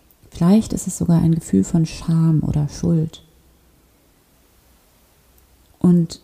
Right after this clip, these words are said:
dann erlaube auch dieser tiefsten Dunkelheit in dir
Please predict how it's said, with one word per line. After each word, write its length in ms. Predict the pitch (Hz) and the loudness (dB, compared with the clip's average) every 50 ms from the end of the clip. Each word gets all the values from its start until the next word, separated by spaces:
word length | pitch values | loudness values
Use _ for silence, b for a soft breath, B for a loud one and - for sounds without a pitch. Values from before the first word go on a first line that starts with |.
| _ - | _ -4
dann 180 | - 180 - | -2 -2 -2
erlaube 580 | - - 170 160 170 175 185 202 - - - - | 0 0 0 2 2 2 2 2 0 -2 -2 -2
auch 280 | - 180 180 190 - - | -2 -2 -2 -2 -4 -6
dieser 280 | - 180 - 175 165 - _ _ _ | -8 -6 -4 -4 -6 -6 _ _ _
tiefsten 840 | - - - 233 240 240 240 - - - - - 196 190 185 190 196 - b b b b b b b _ _ | -16 -4 -2 -2 0 0 -2 -6 -12 -8 -4 -2 -2 0 -2 -2 -6 -8 b b b b b b b _ _
Dunkelheit 680 | - 170 185 202 208 - 202 185 160 160 165 160 165 - | 2 2 2 2 0 -2 -4 -4 -4 -4 -4 -4 -4 -4
in 200 | - 165 160 160 | -6 -6 -6 -6
dir 380 | - 165 165 170 175 185 - | -4 -4 -4 -2 -2 -4 -6